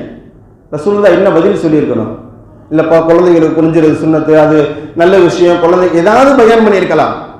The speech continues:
ஒரே வார்த்தை, ஒரே வார்த்தை, "மல்லா யர்ஹம் வலா யுர்ஹம்." யார் இரக்கம் காட்டவில்லையோ அவர் இரக்கம் காட்டப்பட மாட்டார்.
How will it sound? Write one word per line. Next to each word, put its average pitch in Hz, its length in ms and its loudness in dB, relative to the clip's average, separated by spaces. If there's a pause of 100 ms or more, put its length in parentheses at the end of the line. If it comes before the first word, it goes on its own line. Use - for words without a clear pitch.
(200)
ஒரே 165 260 0
வார்த்தை, 147 380 0 (720)
ஒரே 170 260 0
வார்த்தை, 151 360 0 (560)
"மல்லா 170 360 2 (100)
யர்ஹம் 165 640 0 (140)
வலா 135 200 -2
யுர்ஹம்." 123 540 -6 (300)
யார் 165 400 0
இரக்கம் 180 440 0
காட்டவில்லையோ 156 760 0 (180)
அவர் 143 180 -4
இரக்கம் 156 460 -2
காட்டப்பட 143 500 -4
மாட்டார். 117 800 -4